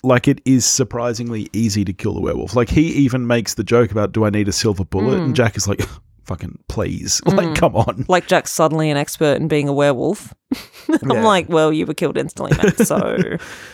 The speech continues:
Speaker 1: So, I, I do like that, but yeah, it, it's a long way away for that bullet to have hit him so well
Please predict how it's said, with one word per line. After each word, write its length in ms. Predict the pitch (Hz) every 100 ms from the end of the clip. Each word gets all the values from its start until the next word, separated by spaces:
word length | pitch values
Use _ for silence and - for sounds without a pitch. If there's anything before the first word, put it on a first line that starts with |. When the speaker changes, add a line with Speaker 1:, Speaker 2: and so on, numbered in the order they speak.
| -
Speaker 1:
So, 360 | - 175 156 143 -
I, 280 | - -
I 40 | 185
do 180 | 190 233
like 260 | 156 160
that, 200 | - 113
but 120 | 139 -
yeah, 240 | 131 110
it, 240 | 104 143 - -
it's 200 | 135 123
a 40 |
long 380 | 110 110 104 -
way 180 | - 53
away 340 | - 92 -
for 160 | - 95
that 180 | 87
bullet 260 | - 98 -
to 140 | -
have 100 | 92 82
hit 200 | 98 87
him 260 | 87 85
so 320 | 80 - 101
well 420 | 90 87 78 80